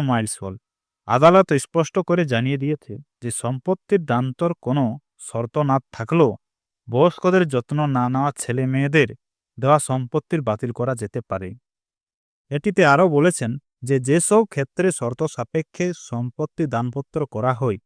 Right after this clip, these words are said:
যদি সেই শর্তগুলো বজায় না থাকে, তাহলে বাতিলকরণ দলিলের মাধ্যমে সম্পত্তি নথিভুক্ত করা যেতে পারে। অর্থাৎ মূল কথা হচ্ছে দলিলের মধ্যে শর্ত ছাড়াই যদি দলিল রেজিস্ট্রি হয়,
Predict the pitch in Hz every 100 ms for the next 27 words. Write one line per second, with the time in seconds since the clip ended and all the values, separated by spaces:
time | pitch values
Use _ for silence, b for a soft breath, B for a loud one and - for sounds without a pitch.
0 | _ _ _ _ _ _ - 127 131 185
1 | 185 185 - 123 - 151 160 156 120 120
2 | 139 135 113 139 143 135 101 98 _ _
3 | _ - 135 151 165 127 120 170 170 156
4 | 120 123 - _ - 117 135 147 151 127
5 | 117 117 151 143 101 - 123 123 - 151
6 | - 127 110 123 113 - 131 110 110 107
7 | 101 151 - 98 90 - _ _ _ _
8 | _ _ - 135 208 190 160 170 185 185
9 | 190 190 226 160 139 165 180 175 165 196
10 | - 135 135 175 - 139 156 160 170 131
11 | 143 151 120 123 131 - 143 127